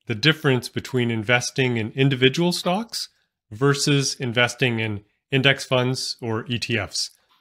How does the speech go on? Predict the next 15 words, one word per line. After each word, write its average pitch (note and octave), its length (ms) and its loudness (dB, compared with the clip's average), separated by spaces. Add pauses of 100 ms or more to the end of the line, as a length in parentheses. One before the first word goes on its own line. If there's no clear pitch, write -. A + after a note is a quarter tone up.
(300)
So C#3 240 2
let's C3+ 320 0
get F3+ 160 2
started F3+ 540 4
with B2+ 160 0
our A#2+ 180 2
very C3+ 300 4
first - 460 -2 (100)
topic. G3 500 -2 (300)
What C3 480 -2
is C3+ 460 2
the A2+ 80 -8
Dow A2+ 240 2
Jones G#2+ 500 -4
Index? - 540 -6